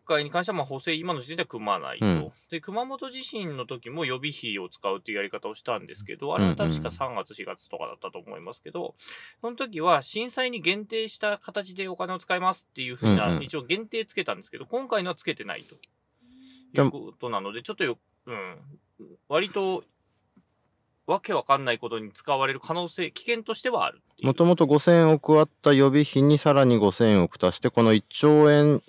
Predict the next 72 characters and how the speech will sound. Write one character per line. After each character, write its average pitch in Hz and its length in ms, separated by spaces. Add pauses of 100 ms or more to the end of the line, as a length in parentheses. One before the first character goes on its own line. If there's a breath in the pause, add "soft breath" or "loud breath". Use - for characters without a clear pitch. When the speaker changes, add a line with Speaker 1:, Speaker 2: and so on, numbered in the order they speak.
(260)
Speaker 2:
を、 185 400
Speaker 1:
は 123 160
い。 - 140
Speaker 2:
そ - 180
の、 95 760
材 113 220
木 110 260
を 104 60
決 113 180
め 113 120
ず 113 140
に 110 100
使 - 280
え 95 60
る 92 140
よ 92 100
っ 90 60
て - 160
い 87 60
う - 20
形 76 260
に 85 100
す - 140
る。 69 160
Speaker 1:
っ - 460
て 170 100
い 165 60
う - 20
こ 151 140
と 139 140
で - 100
す 92 80
ね。 73 40
Speaker 2:
そ - 0
う - 40
で 82 60
す - 20
か - 80
ね。 113 60
Speaker 1:
ま 120 40
あ、 123 60
特 226 120
に、 196 80
ま 160 120
あ、 143 80 (120)
五 160 180
千 226 280
億 214 200
を 226 500
材 156 180
木 147 240
つ-、 - 160 (320)
限 139 160
定 139 120
せ-、 135 200
そ 151 140
う 104 40
で - 60
す - 80
ね。 - 180
Speaker 2:
う 98 60
ん。 76 400
Speaker 1:
で、 208 140
か - 180
つ、 196 320
え 127 60
っ 127 60
と、 131 600
今 226 360
は、 113 400
こ 196 100
れ、 196 340